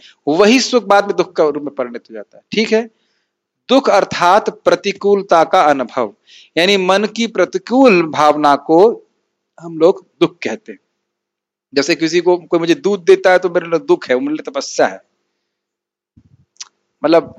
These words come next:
देता है तो अच्छी बात है, लेकिन मुझको दूध पीना पसंद नहीं है।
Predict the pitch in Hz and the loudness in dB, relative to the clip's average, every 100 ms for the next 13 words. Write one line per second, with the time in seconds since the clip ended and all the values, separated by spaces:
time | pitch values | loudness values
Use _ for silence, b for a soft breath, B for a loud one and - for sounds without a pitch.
0 | - 120 147 196 185 - 220 196 165 190 | -10 -4 0 0 0 -4 0 2 2 0
1 | 196 160 156 143 202 202 180 220 226 220 | 0 0 -4 0 2 2 0 -4 -2 0
2 | 202 - 185 156 117 104 | 0 -2 -2 -4 -6 -12